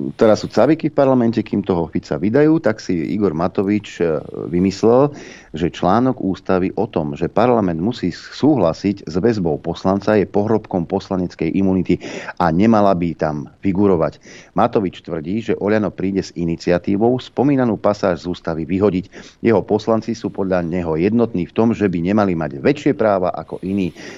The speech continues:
Čudujem sa Robertovi Ficovi, že toto nadprávo využíva. Bol ťažký hrdina, ktorý zneužíval policajný zbor, ale keď má za to niesť zodpovednosť,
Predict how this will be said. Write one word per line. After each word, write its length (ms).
Čudujem 320
sa 160
Robertovi 560
Ficovi, 400
že 160
toto 240
nadprávo 640
využíva. 560
Bol 240
ťažký 480
hrdina, 320
ktorý 320
zneužíval 560
policajný 480
zbor, 240
ale 160
keď 240
má 160
za 160
to 160
niesť 400
zodpovednosť, 560